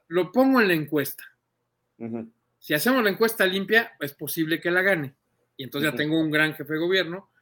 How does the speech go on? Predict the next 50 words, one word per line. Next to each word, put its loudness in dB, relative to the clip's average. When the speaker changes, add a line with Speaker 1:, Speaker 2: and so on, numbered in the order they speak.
Speaker 1:
En -6
el 4
alegato 6
de 4
que 2
uno 0
de 0
los -2
temas -2
más -2
sensibles -6
del -4
país -2
es -8
la -4
seguridad, -4
Y 4
es 6
de 6
donde 2
mejor 0
sale 2
evaluada 0
Claudia 0
en -6
su -14
gobierno -6
actual. -8
Entonces, -16
pues, -20
fue -4
gracias 2
a -8
que -6
le -2
hice -12
caso -6
a -4
Omar, 2
que -4
me 0
dijo -2
que -14
hiciera -2
lo -2
que -10
no -6
hizo -10
el -12
presidente. -4